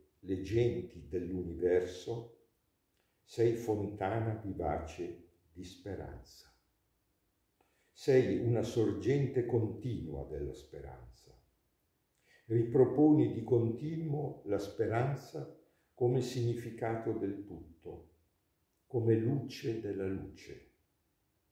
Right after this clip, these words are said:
come colore del colore, come l'altro dell'altro. Sei di speranza fontana vivace." La speranza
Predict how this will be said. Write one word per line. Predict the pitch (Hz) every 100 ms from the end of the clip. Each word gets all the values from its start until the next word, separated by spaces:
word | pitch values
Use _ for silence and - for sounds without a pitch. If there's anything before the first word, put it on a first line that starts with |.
| _
come | - 107 107
colore | 107 113 110 113 110 104 101 -
del | 98 98
colore, | - 92 87 - - - - _ _ _ _ _ _ _ _ _ _ _
come | - 95 95 92 90 - -
l'altro | 90 82 87 - - 85 85 - - _
dell'altro. | 82 76 73 64 - - _ _ _ _ _ _ _ _ _ _ _ _ _ _ _ _ _
Sei | - 135 139
di | - 120
speranza | - 120 113 131 151 - - 151 - -
fontana | 110 95 92 92 92 92 95 - -
vivace." | 87 95 92 - - - - _ _ _ _ _ _ _ _ _
La | 117
speranza | 120 - 131 127 151 165 - 196 - - _